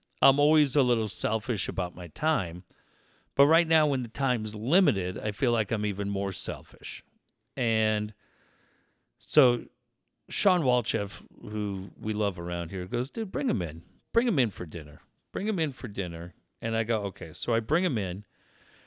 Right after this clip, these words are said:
and, uh, there's a guy from the Bolt Brigade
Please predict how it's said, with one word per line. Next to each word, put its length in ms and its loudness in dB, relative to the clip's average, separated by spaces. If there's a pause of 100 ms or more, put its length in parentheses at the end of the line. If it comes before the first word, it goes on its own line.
(360)
and, 340 0
uh, 440 0 (760)
there's 240 -10
a 60 -6
guy 520 -2
from 600 -2 (120)
the 140 -4
Bolt 480 -2
Brigade 540 -10